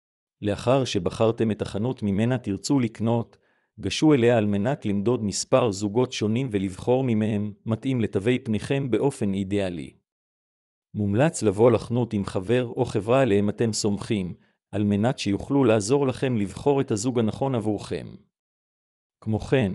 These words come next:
שלחו תמונות שלכם מודדים דגמים שונים ובקשו עצות מחברים.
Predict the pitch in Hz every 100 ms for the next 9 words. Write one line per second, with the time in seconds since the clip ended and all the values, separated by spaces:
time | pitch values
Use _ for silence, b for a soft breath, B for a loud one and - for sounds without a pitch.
0 | - _ _ _ - 98 92 147 139 104
1 | 104 127 131 98 87 - 113 98 98 98
2 | 135 113 104 113 131 110 101 110 135 160
3 | 160 - 110 104 - - 143 135 123 127
4 | 117 - 95 90 78 58